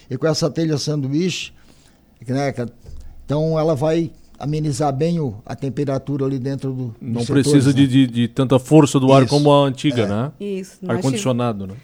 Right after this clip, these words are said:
Speaker 2: né?
Speaker 1: É.
Speaker 3: nós tivemos também um apoio muito grande do Genivaldo da Semel, né, que
Speaker 2: Aham.
Speaker 3: sempre, que é um empresário aqui de Uruçanga, que ele faz também sempre um preço diferenciado, sempre nos atende com muito carinho,
Speaker 1: Isso,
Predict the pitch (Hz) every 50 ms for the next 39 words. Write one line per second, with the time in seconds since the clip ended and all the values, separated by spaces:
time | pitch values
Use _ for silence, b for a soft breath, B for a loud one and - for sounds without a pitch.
0 | _ - 95 98 170 175 180 180 202 196 214 220 214 214 214 - 214 196 202 208
1 | 214 214 208 202 196 190 190 - 214 202 202 196 202 208 226 220 - 220 185 185
2 | 180 185 196 208 226 233 - 208 190 170 180 190 180 180 196 185 190 196 185 190
3 | 185 190 190 185 180 175 185 185 185 - - 185 180 170 165 170 180 190 214 220
4 | 196 180 180 - 101 98 98 98 - 101 101 - 185 180 165 165 - 190 180 175
5 | 170 175 170 175 180 185 185 175 180 180 190 185 185 180 175 175 - 180 175 175
6 | 175 165 170 175 - - 190 185 208 220 226 240 b b b b b b _ -
7 | 220 214 220 220 208 - - - 208 208 208 214 - - 190 190 190 202 - -
8 | 240 247 - 220 220 220 - 214 208 208 220 - 208 190 202 - - 202 185 185
9 | 180 185 - - 196 190 208 208 202 196 190 190 - - 208 214 - 220 196 202
10 | 202 196 190 208 190 190 _ - 220 214 220 220 214 185 196 185 180 - 202 196
11 | 190 214 240 233 233 - - 226 196 180 175 185 208 226 240 233 220 220